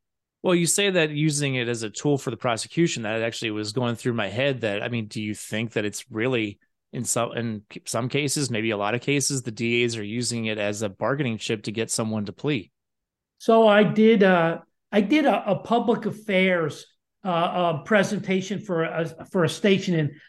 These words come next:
Speaker 2: Lancaster County. I should remember which one, but I don't. And, uh, they, they, so I did my segment live, but they had two videotaped segments by two senators in Pennsylvania.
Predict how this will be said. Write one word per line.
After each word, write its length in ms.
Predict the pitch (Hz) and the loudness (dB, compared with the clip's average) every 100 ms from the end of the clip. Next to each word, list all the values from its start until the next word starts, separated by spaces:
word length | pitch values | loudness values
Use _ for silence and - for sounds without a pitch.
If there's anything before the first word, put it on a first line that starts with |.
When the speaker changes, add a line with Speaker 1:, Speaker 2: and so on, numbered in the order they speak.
| _ | _
Speaker 2:
Lancaster 500 | 185 185 185 - 160 | 4 4 2 0 -2
County. 380 | - 165 175 147 | -2 0 0 0
I 60 | |
should 220 | 127 165 151 | -2 -2 0
remember 340 | 156 156 151 | 0 0 0
which 240 | 156 147 | -2 -4
one, 180 | 156 156 | -2 0
but 140 | 147 139 | 0 -2
I 60 | |
don't. 400 | 127 160 151 151 - _ _ _ _ | 2 2 2 -2 -14 _ _ _ _
And, 260 | 214 175 170 | 0 2 4
uh, 380 | 165 160 160 156 - _ - | 4 4 2 -2 -14 _ -2
they, 300 | 196 202 - | 4 4 4
they, 280 | 202 220 214 | 2 2 2
so 200 | 233 220 | 2 2
I 180 | 269 | 2
did 200 | 240 262 | 2 2
my 360 | 214 208 220 220 | 2 2 0 -4
segment 500 | - 247 202 196 196 | -6 -4 -2 -6 -4
live, 540 | 196 202 190 160 156 - _ _ 196 | -2 -2 -2 -4 -6 -10 _ _ -2
but 120 | 196 | 4
they 140 | 202 | 6
had 240 | 196 208 - | 6 4 4
two 220 | 269 262 | 4 4
videotaped 920 | 160 254 285 247 180 - 185 180 180 - _ - | 4 2 6 4 4 2 2 2 -2 -20 _ -18
segments 680 | - 233 196 190 190 - - _ 196 | 2 4 4 2 0 -2 -14 _ 0
by 120 | 190 | 0
two 220 | 190 254 | 4 4
senators 540 | 247 254 226 208 156 | 6 4 4 2 -2
in 80 | 175 | -2
Pennsylvania. 880 | 175 185 190 160 190 208 175 151 | -2 -2 -2 0 4 4 4 0